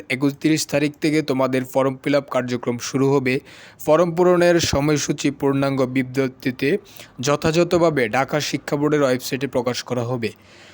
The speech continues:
প্রিয় শিক্ষার্থীবৃন্দু, তোমাদের কিন্তু যত ধরনের নোটিশ প্রকাশ করে সকল বোর্ডের জন্য, সেগুলো কিন্তু ঢাকা শিক্ষা বোর্ডে প্রথম প্রকাশ করবে। ঠিক আছে, মাধ্যমিক পর্যায়ের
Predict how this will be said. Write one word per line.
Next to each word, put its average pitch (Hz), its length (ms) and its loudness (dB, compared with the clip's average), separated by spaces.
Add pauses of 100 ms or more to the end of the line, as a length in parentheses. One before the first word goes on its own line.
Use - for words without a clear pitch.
(380)
প্রিয় 160 160 2
শিক্ষার্থীবৃন্দু, 151 880 -2
তোমাদের 143 480 0
কিন্তু 165 400 0
যত 143 300 -2
ধরনের 147 400 0
নোটিশ 139 380 0
প্রকাশ 135 380 -4
করে 113 240 0
সকল 131 360 -2
বোর্ডের 123 340 0
জন্য, 120 400 -4 (240)
সেগুলো 160 480 2
কিন্তু 156 400 0
ঢাকা 135 320 -2
শিক্ষা 143 420 -4
বোর্ডে 147 260 0
প্রথম 131 360 -4
প্রকাশ 123 360 -4
করবে। 104 320 -8 (920)
ঠিক 143 160 -4
আছে, 165 280 -4 (380)
মাধ্যমিক 160 440 0
পর্যায়ের 151 480 2